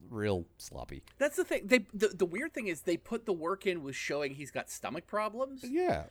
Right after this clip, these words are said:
Speaker 2: But, like, if you, if you just took some of those and made them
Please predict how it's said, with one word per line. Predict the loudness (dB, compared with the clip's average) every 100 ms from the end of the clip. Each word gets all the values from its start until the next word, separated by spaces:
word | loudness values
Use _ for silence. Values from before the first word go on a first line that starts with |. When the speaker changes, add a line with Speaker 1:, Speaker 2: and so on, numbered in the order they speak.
| -16 4
Speaker 2:
But, | 4
like, | 8 4 4 -16 _ _
if | -2 0
you, | -2 -2 -6 -6
if | -4
you | -2 -4
just | -4 -6
took | -6 -6
some | -2 2
of | 2
those | 0 0
and | -4 -2
made | 0 -2 -2
them | -4